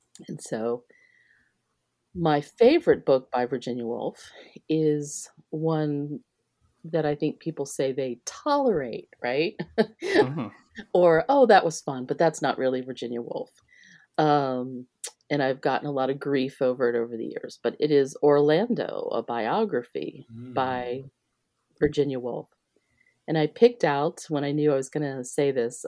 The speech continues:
Speaker 1: uh, this section from her diaries. And this is from volume three of her diaries. And she's talking about the writing of this book. So I'm gonna share this little piece here.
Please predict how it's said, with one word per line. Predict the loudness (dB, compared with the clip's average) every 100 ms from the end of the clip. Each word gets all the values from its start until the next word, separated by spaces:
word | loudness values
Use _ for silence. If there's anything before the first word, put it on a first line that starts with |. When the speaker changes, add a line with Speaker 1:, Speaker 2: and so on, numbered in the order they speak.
| -10
Speaker 1:
uh, | -8 -6 -6
this | -4
section | -2 -2 -4 -8
from | -6 -8 -6
her | -4 -4
diaries. | -2 -2 0 -2 -4 -12 -18 _ _ _ _ _ _ _ -2
And | 0
this | 0 -2
is | -4 -4
from | 0 0 2
volume | 2 2 2 -2
three | -6 -2 0 0
of | -2
her | -4
diaries. | -2 -4 -2 -4 -6 -12 -14 -18 -18 -8
And | -8
she's | -8 -12
talking | -6 -8 -6 -6
about | -4 -6 -4
the | -4
writing | -4 -4 -6
of | -8 -8
this | -10
book. | -8 -10 -10 -14
So | -16
I'm | -14
gonna | -12
share | -12 -4 -4 -4
this | -8 -8
little | -10
piece | -6 -8 -8 -8
here. | -8 -8 -12